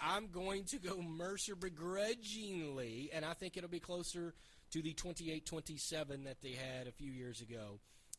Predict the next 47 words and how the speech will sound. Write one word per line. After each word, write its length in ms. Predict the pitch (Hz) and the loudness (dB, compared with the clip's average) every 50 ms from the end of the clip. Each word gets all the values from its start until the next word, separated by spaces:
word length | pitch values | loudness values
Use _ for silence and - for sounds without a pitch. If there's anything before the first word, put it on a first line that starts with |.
| - | -2
back 200 | 117 127 123 - | -2 -2 0 -2
in 60 | 123 | -4
twenty 280 | 107 - 131 123 117 117 | -4 -4 -4 -4 -2 -2
seventeen. 500 | 104 - 123 110 110 104 - 117 110 101 107 | -2 -2 -2 -4 -6 -6 -6 -4 -4 -4 -4
I 40 | 117 | -4
think 260 | 120 143 135 127 - | -4 -4 -4 -4 -4
it 100 | 143 127 | -4 -2
will 120 | 127 127 123 | -2 -2 -2
be 180 | 120 127 120 107 | -2 -2 -2 -2
that 240 | 113 120 139 - - | -2 -4 -4 -4 -4
type 200 | - 147 139 131 - | -4 -4 -4 -4 -6
game, 280 | 139 131 127 123 123 120 - | -6 -6 -6 -6 -6 -8 -8
twenty-eight 500 | - 135 135 127 - 135 135 131 131 - | -6 -6 -6 -6 -4 -4 -4 -4 -6 -8
twenty-seven. 640 | - 135 127 - - 131 - - 123 113 110 113 110 | -8 -8 -8 -8 -6 -6 -4 -4 -2 -2 -4 -4 -6
I 80 | 107 | -6
think 200 | 104 - 123 - | -6 -8 -8 -8
the 100 | - 113 | -8 -8
teams 360 | - - - 131 131 131 120 | -8 -6 -6 -6 -6 -4 -6
will 80 | 127 120 | -6 -6
be 180 | 110 107 113 117 | -4 -4 -4 -4
able 220 | 127 131 143 139 | -4 -4 -6 -6
to 160 | 135 - 147 139 | -6 -6 -6 -4
move 260 | 135 135 147 147 139 | -2 -2 -2 -2 -2
the 120 | 143 151 143 | -4 -6 0
football 520 | - - 120 - 127 113 90 90 95 101 - - - - - - - - - - - - - - | 0 0 0 0 -4 -6 -6 -6 -6 -8 -10 -14 -20 -20 -20 -20 -20 -20 -20 -20 -20 -20 -16 -8
up 200 | - 127 123 - | -8 -8 -4 -4
and 120 | 135 127 123 | -6 -4 -2
down 280 | 127 131 131 131 131 | -2 -2 -2 -2 -4
the 60 | 123 113 | -6 -6
field, 360 | - - 135 131 135 147 147 | -4 -2 -2 0 0 0 0
and 200 | 139 127 135 127 127 | -2 -2 -4 -6 -6
the 120 | 131 127 | -6 -4
thirty-four 420 | - - 147 143 143 131 165 151 139 | -2 -2 -2 -2 -2 -2 -2 -4 -2
thirty-three 520 | - 180 196 202 180 - - 123 123 113 | -2 -2 0 0 0 -2 -2 -4 -4 -4
could 200 | 98 - 127 117 | -4 -6 -8 -6
be 120 | 113 113 101 | -6 -6 -6
closer 400 | - - 117 117 110 - 110 104 - | -6 -6 -6 -4 -4 -6 -6 -8 -8
to 80 | - 117 107 | -8 -8 -6
it 80 | 104 | -6
as 60 | 101 | -6
well. 160 | 107 117 110 92 | -6 -6 -4 -4
I 60 | 107 131 | -4 -4
think 220 | - 165 147 127 | -4 -6 -6 -6
this 160 | 135 127 - | -6 -6 -6
will 80 | - 131 | -4 -4
be 160 | 123 120 117 | -4 -4 -4
a 80 | 110 | -4